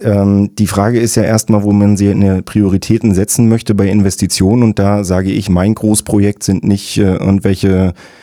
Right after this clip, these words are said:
Luftschlösser, sondern ich möchte, dass wir in die soziale Infrastruktur investieren. Das heißt, dass wir Kitas, Schulen, Sportstätten, dass wir Stadtteil- und Begegnungszentren, dass wir kulturelle Orte fördern. Und, ähm, das, äh, wird auch eine ganze Menge Geld kosten. Da haben wir in den letzten Jahren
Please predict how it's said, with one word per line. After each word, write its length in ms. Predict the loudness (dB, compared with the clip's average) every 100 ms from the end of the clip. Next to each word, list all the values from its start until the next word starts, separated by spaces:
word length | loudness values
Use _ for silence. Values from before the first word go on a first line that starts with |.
| -12 -4
Luftschlösser, 640 | -4 -2 -2 -2 0 0
sondern 300 | 2 2 2
ich 120 | 2
möchte, 280 | 0 0 0
dass 180 | -2 0
wir 140 | 0
in 100 | 2
die 80 | 0
soziale 400 | 0 0 -2 0
Infrastruktur 680 | -2 -2 -2 -2 -4 0 0
investieren. 500 | 2 0 0 0 2
Das 160 | 0 0
heißt, 240 | -2 -2
dass 160 | -4 -2
wir 80 | -4
Kitas, 400 | -4 -2 -2 -2
Schulen, 420 | 0 2 2 0
Sportstätten, 760 | -2 -4 -4 -4 -2 0 0 0
dass 200 | -2 -2
wir 100 | -2
Stadtteil- 320 | -2 0 0
und 100 | 0
Begegnungszentren, 840 | -2 0 0 -2 -2 -2 0 0
dass 160 | 0 -2
wir 60 | -2
kulturelle 520 | -2 -2 0 0 0
Orte 300 | -2 -4 -2
fördern. 400 | 0 0 0 -2 -8 -20 -20 -20 -20 -8
Und, 420 | -2 0 2 0
ähm, 460 | 0 2 2 0 -2
das, 340 | -2 -2 -4 -2
äh, 320 | -2 -2 0
wird 180 | 0 0
auch 160 | -2
eine 100 | 0 0
ganze 220 | 0 0
Menge 240 | 2 0
Geld 240 | 0 -2 -4
kosten. 360 | -6 -2 0
Da 100 | 2
haben 160 | 2 0
wir 100 | 0
in 80 | 0
den 120 | 0
letzten 280 | -2 -2 0
Jahren 300 | 0 0